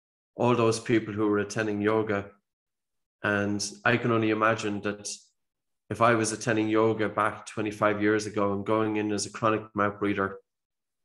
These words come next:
and for the yoga stu-, its teacher to tell me that, "Patrick, you need to be breathing in and out through your nose, and I'll show you this pause here and you can help open up your nose. And I'll show you now how to bring in light breathing with the poses that you feel air hunger,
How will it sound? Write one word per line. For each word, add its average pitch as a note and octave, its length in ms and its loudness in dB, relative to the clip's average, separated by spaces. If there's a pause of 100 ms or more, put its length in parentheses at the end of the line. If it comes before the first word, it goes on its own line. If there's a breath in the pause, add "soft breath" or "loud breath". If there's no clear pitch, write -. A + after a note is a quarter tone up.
(280)
and G2+ 260 -2
for G#2+ 160 -2
the A2 80 0
yoga A2+ 360 2
stu-, - 680 -4
its - 220 -8
teacher A2+ 320 -2
to - 160 -6
tell G#2+ 260 2
me G2+ 140 0
that, G2+ 260 -4
"Patrick, G#2 420 -4
you G#2 120 -2
need G#2 160 0
to - 80 -14
be G#2+ 80 -4
breathing G#2 320 -2
in G2+ 100 0
and G#2 140 0
out G2+ 160 -2
through G2 160 -4
your G2 80 -2
nose, G#2 420 0
and F#2+ 180 -6 (640)
I'll G2+ 100 0
show A#2 160 -2
you A2 100 2
this G#2 400 -2 (240)
pause G#2+ 400 0
here G#2+ 200 2
and G2+ 100 0
you G2 80 -4
can G2+ 180 -8
help G#2+ 260 -2
open G#2 220 -2
up G#2 160 -4
your G2 100 -2
nose. G#2+ 540 -2 (840)
And G2+ 100 -2
I'll G#2+ 60 2
show A2+ 200 0
you A2 120 4
now G#2+ 320 2
how G#2 160 -2
to G2+ 420 -4 (480)
bring A#2 240 2
in G#2+ 180 0
light G#2+ 340 2
breathing G#2+ 420 0
with G2+ 160 -4
the G#2 60 -6
poses A2 600 -2
that - 140 -4
you G#2+ 80 -6
feel A2+ 280 -2
air G#2 200 4
hunger, G#2+ 560 -2